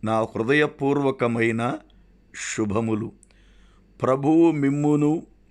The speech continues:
మీ పిల్లలను ఆశీర్వదించి, సంపూర్ణమైన ఆరోగ్యమును, ఆయుష్షును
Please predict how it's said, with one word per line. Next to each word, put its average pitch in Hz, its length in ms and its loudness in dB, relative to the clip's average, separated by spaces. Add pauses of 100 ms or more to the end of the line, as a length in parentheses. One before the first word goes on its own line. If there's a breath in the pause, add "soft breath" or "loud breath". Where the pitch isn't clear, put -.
(220)
మీ 113 160 0
పిల్లలను 123 840 -2 (760 soft breath)
ఆశీర్వదించి, 151 1300 -2 (600 soft breath)
సంపూర్ణమైన 160 1120 0 (140)
ఆరోగ్యమును, 139 1000 0 (160)
ఆయుష్షును 127 840 -2